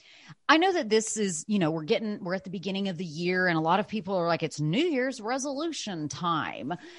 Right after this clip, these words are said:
And I wanted to share one more gratitude practice that was taught to me by a gentleman named Andrew Kapp, and he was on, uh, my podcast. I think his episode launches tomorrow, actually. But he said, "Look,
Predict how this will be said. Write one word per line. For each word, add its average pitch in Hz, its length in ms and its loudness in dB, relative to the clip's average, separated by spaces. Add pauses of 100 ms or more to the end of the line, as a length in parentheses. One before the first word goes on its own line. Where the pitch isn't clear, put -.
(280)
And 302 480 2 (240)
I 262 100 8
wanted 339 320 2
to 349 80 -2
share 247 280 0
one 220 340 -2
more 233 220 -2
gratitude 185 680 -2
practice 147 680 0 (760)
that 220 180 6
was 208 140 2
taught 220 240 2
to 226 80 -2
me 208 120 2
by 180 200 4
a 175 40 2
gentleman 185 340 -2
named 170 180 -2
Andrew 165 320 -4
Kapp, 143 440 0
and 170 220 -4
he 190 100 -4
was 170 180 -4
on, 156 360 2
uh, 147 300 0
my 165 260 2
podcast. 131 580 0
I 175 40 -6
think 254 120 0
his 196 120 0
episode 143 360 -2
launches 151 340 0
tomorrow, 147 600 0
actually. 135 420 -2
But 175 300 0 (420)
he 349 220 0
said, 277 240 4
"Look, - 240 4